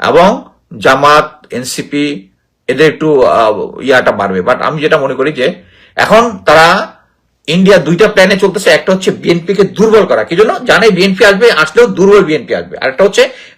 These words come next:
যখন কোনো এক্সট্রিম অরাজকতা হবে, আর্মি পাওয়ার নেবে, আর্মি পাওয়ার নিলে শেষ, আর্মি পাওয়ার নিলে শেষ। But আমি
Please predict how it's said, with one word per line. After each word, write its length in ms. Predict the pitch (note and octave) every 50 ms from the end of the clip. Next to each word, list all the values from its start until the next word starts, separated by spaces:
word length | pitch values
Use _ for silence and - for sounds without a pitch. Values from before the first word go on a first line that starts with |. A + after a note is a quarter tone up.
| - G3
যখন 280 | - C#3+ D3 A3 A#3
কোনো 140 | G3+ G3+ G3+
এক্সট্রিম 320 | G#3 G3+ F#3+ - - A#3 A3
অরাজকতা 340 | G#3 G#3 G#3 G3 F#3+ G3
হবে, 180 | G#3 A#3 C4+ - - - _ _ _ _ _ _
আর্মি 280 | - C#3+ C#3+ C#3+ D3+ D3+
পাওয়ার 260 | C#3+ D3 - A2+ G#2+
নেবে, 320 | G2 F2+ D#2+ - - - _ _ _ _ _ _ _ _ _ _ _ _ _ _ _ _ _ _ _ _ _ _ _ _ _ -
আর্মি 280 | - B2 C3+ C#3+ D3
পাওয়ার 260 | C#3 - C#3 C#3 C#3 C#3
নিলে 380 | C#3 C#3 C#3+ C3 - - - _ _ _ _ _
শেষ, 360 | - - - - - G2+ - - - - - _ _ _ _ _ _ _ _ _ _ _ _ -
আর্মি 260 | - B2 C3 C3+ C3+
পাওয়ার 240 | - C3 B2+ C3 C3
নিলে 260 | C3+ C#3+ E3 G3+ G#3 - - - _ -
শেষ। 240 | - - B2+ -
But 160 | F#2+ - - D3
আমি 320 | E3 F#3+ G3 E3+ - -